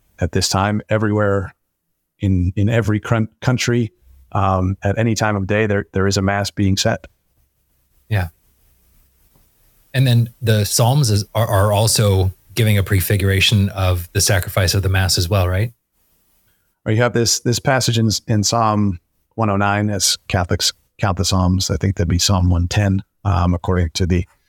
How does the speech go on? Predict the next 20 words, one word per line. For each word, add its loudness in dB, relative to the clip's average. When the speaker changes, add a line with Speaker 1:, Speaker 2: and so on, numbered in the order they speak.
Speaker 1:
the 0
Jewish 0
and -2
Protestant, -2
uh, 2
enumeration. 0
In 2
verse 0
four, -2
"Thou 0
art 0
a -4
priest -2
forever 0
according 0
to -4
the 2
order 0
of 0
Melchizedek." 0